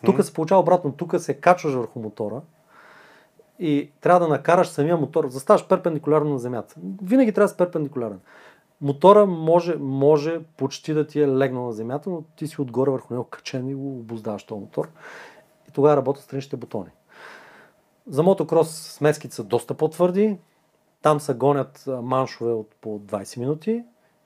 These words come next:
и гумата може да я смениш. При нас важното е гумата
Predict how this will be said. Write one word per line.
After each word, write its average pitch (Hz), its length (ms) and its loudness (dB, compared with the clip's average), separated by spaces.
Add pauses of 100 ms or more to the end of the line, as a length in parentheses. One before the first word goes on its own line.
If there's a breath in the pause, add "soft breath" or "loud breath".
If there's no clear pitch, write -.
(260)
и 156 60 -8
гумата 143 280 -2
може 127 180 -6
да 117 40 -4
я 110 40 -8
смениш. 143 520 -8 (420 soft breath)
При - 80 -4
нас 147 200 0
важното 139 320 0
е 123 40 -2
гумата 123 220 -4